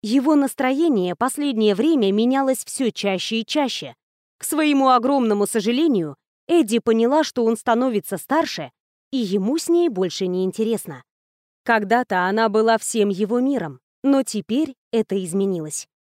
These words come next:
Его мир расширился в ту секунду, когда она отправила его в детский сад. Настанет день, когда она станет для него лишь маленьким пятнышком, оставшимся на обочине дороги,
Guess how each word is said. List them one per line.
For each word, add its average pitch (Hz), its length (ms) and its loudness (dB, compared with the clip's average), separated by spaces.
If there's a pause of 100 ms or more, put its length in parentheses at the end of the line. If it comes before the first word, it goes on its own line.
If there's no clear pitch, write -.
(120)
Его 233 380 2
мир 240 300 0 (140)
расширился 254 760 0
в - 80 -6
ту 262 140 -4
секунду, 214 540 -2
когда 208 400 2
она 190 200 2
отправила 269 540 -2
его 294 320 0
в 233 100 -6
детский 180 380 -4
сад. 185 260 -6 (520)
Настанет 269 600 2
день, 247 240 -2
когда 214 380 2
она 208 180 2
станет 233 440 2
для 196 140 0
него 208 320 0
лишь 208 280 -2
маленьким 214 560 0
пятнышком, 180 640 -6 (300)
оставшимся 247 720 0
на 202 180 4
обочине 190 480 -2
дороги, 175 500 -4